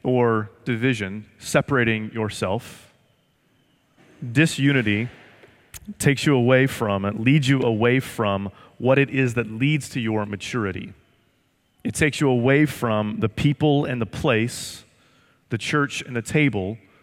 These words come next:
that God has given for your growth and for your maturity. And dividing those things takes you away from the things that are meant to give you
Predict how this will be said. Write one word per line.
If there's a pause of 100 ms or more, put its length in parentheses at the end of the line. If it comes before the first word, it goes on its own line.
(160)
that
God
has
given
for
your
growth
and
for
your
maturity. (1800)
And
dividing
those
things (120)
takes
you
away
from (240)
the
things
that
are
meant
to
give
you